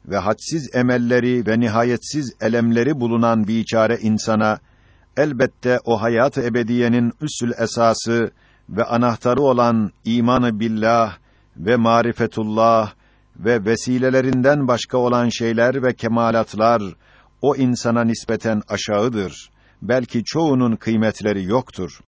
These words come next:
Risale-i Nur'da bu hakikat kuvvetli bürhanlarla ispat edildiğinden, bu hakikati Risale-i Nur'a havale ederek, yalnız o yakîn-i imaniyi,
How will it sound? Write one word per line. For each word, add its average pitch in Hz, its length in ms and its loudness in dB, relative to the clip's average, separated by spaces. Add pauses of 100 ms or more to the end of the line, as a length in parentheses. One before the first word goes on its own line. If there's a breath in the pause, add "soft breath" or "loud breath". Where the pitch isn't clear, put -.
(400)
Risale-i 151 560 2
Nur'da 147 320 2
bu 156 120 0
hakikat 127 520 -2
kuvvetli 127 680 0
bürhanlarla 123 600 2
ispat 120 460 -2
edildiğinden, 113 840 0 (320 soft breath)
bu 131 180 -6
hakikati 127 560 -4
Risale-i 117 500 0
Nur'a 113 280 0
havale 113 420 2
ederek, 107 460 -2 (300 soft breath)
yalnız 127 540 0
o 117 120 0
yakîn-i 123 580 -2
imaniyi, 113 920 0